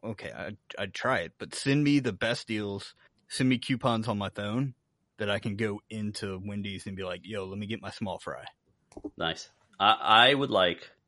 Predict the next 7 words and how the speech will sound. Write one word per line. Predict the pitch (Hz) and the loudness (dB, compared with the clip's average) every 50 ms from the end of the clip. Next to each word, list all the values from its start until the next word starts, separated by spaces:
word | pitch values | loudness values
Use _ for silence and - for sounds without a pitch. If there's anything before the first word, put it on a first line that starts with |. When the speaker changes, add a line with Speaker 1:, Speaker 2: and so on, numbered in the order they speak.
| _ _ - | _ _ -2
Speaker 2:
a | 90 87 87 | 0 2 2
location-based | 90 90 92 92 - - - 117 120 - 123 120 110 110 104 98 95 92 - - - - | 2 2 0 0 0 2 2 2 4 4 2 2 2 4 4 4 4 4 0 -2 -6 -4
alert | 95 92 90 90 85 82 - - _ _ - | -2 0 2 2 2 0 -4 -8 _ _ -8
to | - 92 | -2 0
whenever | 90 87 90 92 98 92 | 2 2 2 2 0 0
there | 87 90 87 85 | 2 2 2 2
is | 87 87 85 - - - | 2 0 0 -4 -8 -12